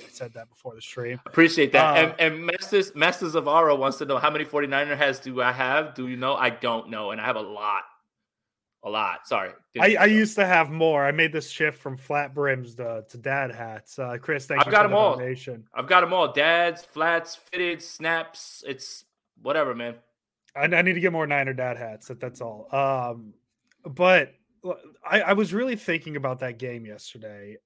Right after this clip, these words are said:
Speaker 1: and I, I kinda said it on the, the pod, you know, what we did last night, the post-game show and all that.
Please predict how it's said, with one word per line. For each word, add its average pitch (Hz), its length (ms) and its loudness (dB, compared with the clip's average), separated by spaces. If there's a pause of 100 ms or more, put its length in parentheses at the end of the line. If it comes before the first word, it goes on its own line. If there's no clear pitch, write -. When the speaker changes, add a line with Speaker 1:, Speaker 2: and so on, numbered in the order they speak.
Speaker 1:
and 131 500 -6 (720)
I, 156 100 4
I 180 120 6
kinda 233 300 0
said 180 340 2
it 165 240 0
on 143 560 -2
the, 123 580 -10
the 110 140 -14
pod, 131 360 -8 (180)
you 165 120 -8
know, 151 100 -4
what 139 140 -4
we 135 80 -6
did 131 160 -6
last 131 340 -8
night, 131 200 -4
the 127 60 -14
post-game 131 560 -8
show 123 460 -6
and 123 100 -12
all 117 160 -8
that. 120 320 -6